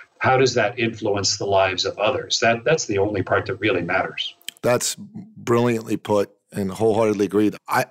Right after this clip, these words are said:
Speaker 2: I think it's fantastic that you do this for, for kids. Uh, I, I'm really touched by that. And, and, you know, what's cool about what you've done, what makes it cool isn't just the stunt in my mind. It's the fact that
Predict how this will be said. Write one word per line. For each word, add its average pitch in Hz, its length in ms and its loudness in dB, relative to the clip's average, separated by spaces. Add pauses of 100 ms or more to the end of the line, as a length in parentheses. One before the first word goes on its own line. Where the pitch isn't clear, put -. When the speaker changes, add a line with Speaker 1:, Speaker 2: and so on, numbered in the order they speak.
Speaker 2:
I 131 80 4
think 156 200 2
it's 113 100 2
fantastic 113 760 -2
that - 100 -18
you 101 120 0
do 104 160 2
this 98 200 2
for, 95 300 0 (100)
for 98 200 0
kids. - 540 -2 (100)
Uh, 87 280 -4 (320)
I, - 180 -16 (320)
I'm 110 140 2
really 117 180 4
touched - 300 -2
by 82 140 -4
that. - 260 -6 (420)
And, 104 160 2
and, 110 240 -4 (140)
you 135 60 6
know, 131 100 8
what's 123 200 2
cool 185 460 2
about 104 400 -4 (440)
what 117 220 0
you've 104 160 -4
done, 110 340 0
what 113 300 0
makes 131 320 0
it 113 140 -4
cool 113 440 2
isn't 120 260 -2
just 110 240 -2
the 101 100 0
stunt 110 380 0
in 98 100 -12
my 113 200 0
mind. 92 360 -2
It's 104 220 0
the 113 100 -2
fact 123 380 2
that 101 260 0